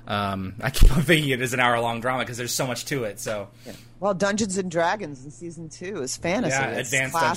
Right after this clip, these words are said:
Speaker 1: Dungeons and Dragons,
Speaker 2: fantasy,
Speaker 1: yeah.
Speaker 2: sword and sorcery. It's, uh, it's, uh,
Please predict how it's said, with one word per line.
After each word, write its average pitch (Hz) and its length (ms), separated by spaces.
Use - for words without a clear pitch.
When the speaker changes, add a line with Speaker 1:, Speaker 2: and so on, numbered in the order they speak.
Speaker 1:
Dungeons - 80
and 110 80
Dragons, 120 220
Speaker 2:
fantasy, 220 220
Speaker 1:
yeah. 113 80
Speaker 2:
sword 151 320
and 165 100
sorcery. 165 680
It's, 120 320
uh, 123 240
it's, - 300
uh, 131 280